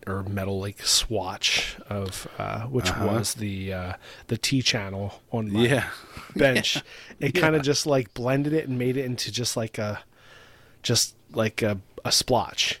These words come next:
Speaker 1: you know, or whatever, just, like, a s-, a
Speaker 2: Right.
Speaker 1: thing that's there, and
Speaker 2: Yeah.
Speaker 1: it just matched every other splotch or thing that was on the background.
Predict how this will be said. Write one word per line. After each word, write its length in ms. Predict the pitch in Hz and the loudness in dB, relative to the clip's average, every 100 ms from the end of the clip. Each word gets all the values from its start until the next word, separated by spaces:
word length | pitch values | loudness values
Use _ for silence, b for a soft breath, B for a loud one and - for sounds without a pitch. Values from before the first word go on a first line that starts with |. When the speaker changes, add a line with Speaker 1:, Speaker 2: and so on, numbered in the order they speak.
| _ | _
Speaker 1:
you 100 | - | 2
know, 140 | 131 135 | 4 4
or 60 | |
whatever, 460 | 131 139 131 120 107 | 4 4 4 2 -2
just, 220 | 110 - | -4 0
like, 140 | 131 123 | 0 -2
a 20 | |
s-, 180 | 117 127 | -2 2
a 40 | |
Speaker 2:
Right. 280 | 180 202 - | 4 2 2
Speaker 1:
thing 300 | 170 156 139 | 4 4 2
that's 200 | 110 - | -2 -2
there, 200 | 117 110 | 0 2
and 80 | 135 | 2
Speaker 2:
Yeah. 60 | |
Speaker 1:
it 80 | 117 | 2
just 180 | 135 - | 0 0
matched 400 | 120 127 120 - | 0 2 2 -2
every 260 | 131 123 123 | -2 0 4
other 320 | 127 165 120 | 4 4 2
splotch 600 | - - - 113 98 - | 0 -2 0 0 0 -2
or 60 | 123 | -4
thing 340 | - 139 113 | 2 2 2
that 140 | 110 143 | -4 -2
was 140 | 113 | 0
on 280 | 120 113 107 | 2 0 -2
the 60 | |
background. 600 | 107 110 104 113 98 123 | 0 0 0 -4 -4 -4